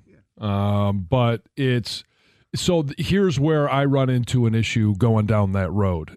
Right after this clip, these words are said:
Speaker 2: And I, I, trust me, there was nobody that was more
Speaker 1: I
Speaker 2: of a
Speaker 1: know.
Speaker 2: proponent of drafting Jalen Carter.
Speaker 1: I know.
Speaker 2: But when you look at the totality of production from Jahmyr Gibbs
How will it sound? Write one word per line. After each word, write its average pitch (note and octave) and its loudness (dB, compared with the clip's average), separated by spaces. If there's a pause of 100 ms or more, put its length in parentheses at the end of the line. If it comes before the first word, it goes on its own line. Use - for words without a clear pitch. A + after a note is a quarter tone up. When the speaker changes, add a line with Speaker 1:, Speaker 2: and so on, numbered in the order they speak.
Speaker 2:
And C3 0
I, C#3+ 0
I, C3+ -2
trust C#3 -4
me, G#2+ -4
there C#3 0
was C#3 0
nobody D#3+ 0
that C#3+ -2
was C3 0
more D3 0
Speaker 1:
I A#2+ -12
Speaker 2:
of C#3+ 0
a - 2
Speaker 1:
know. C#3 0
Speaker 2:
proponent C#3 0
of A2+ -2
drafting B2 0
Jalen A#2 0
Carter. D#3 0
Speaker 1:
I D#3+ -12
know. F#3 -10 (320)
Speaker 2:
But D3 0
when D3 0
you D#3+ 0
look D3+ -2 (680)
at C#3 0 (320)
the B2+ 0 (220)
totality E3+ 0
of C#3+ -2
production C#3 -2
from A#2+ -2
Jahmyr B2+ -2
Gibbs C3+ -4